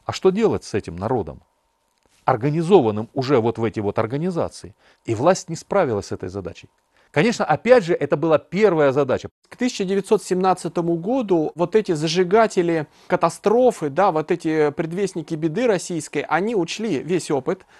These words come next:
Speaker 2: они сгруппировались, набрали деньжат побольше, да, так сказать, понимая, что не только вот за идею можно вывести, а ещё и можно и купить, и много купить.
Speaker 1: Они отделили народ от власти, дискредитировав в глазах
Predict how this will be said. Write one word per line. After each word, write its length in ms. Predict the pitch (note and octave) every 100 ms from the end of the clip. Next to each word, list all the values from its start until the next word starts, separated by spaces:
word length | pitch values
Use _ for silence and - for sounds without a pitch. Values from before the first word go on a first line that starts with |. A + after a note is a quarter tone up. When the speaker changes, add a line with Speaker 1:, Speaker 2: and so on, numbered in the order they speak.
| -
Speaker 2:
они 240 | - A#3 A3
сгруппировались, 880 | D#3+ G#3+ A3 G3+ D3+ C#3 D#3 F#3+ -
набрали 340 | E3 F3 B3 G3+
деньжат 480 | E3 D3 C3 C3+
побольше, 480 | - E3+ F#3 F#3+ -
да, 180 | D#3+ A3+
так 140 | F#3
сказать, 180 | - D3+
понимая, 480 | - F3+ F#3 F3 D#3
что 180 | - D#3+
не 100 | E3
только 340 | F#3 D#3 D#3
вот 140 | C#3+ D3
за 220 | D3 G3+
идею 320 | F#3 G#3+ F3+
можно 320 | F3+ D#3 F3
вывести, 360 | E3+ D#3 C#3 -
а 40 |
ещё 220 | D3 - D#3+
и 20 |
можно 240 | D#3+ D3
и 40 | D3+
купить, 480 | D3+ - D3 - -
и 80 | C4
много 320 | F#3 B2+ D3+
купить. 440 | E3 G#3 A#3 A3+ _ _ _
Speaker 1:
Они 340 | C#3+ F3 G3 G3
отделили 680 | F#3 D#3 C#3+ G3+ A3 F3
народ 400 | D3 D#3 E3+ C#3
от 100 | C3
власти, 540 | B2+ C#3 B2+ A2+ - E3
дискредитировав 1040 | A#2 D#3+ - D#3 E3 F3 F#3+ D3+ A#2+ A2 -
в 200 | G#2+ G#2+
глазах 540 | C3 D3 D3 B2 -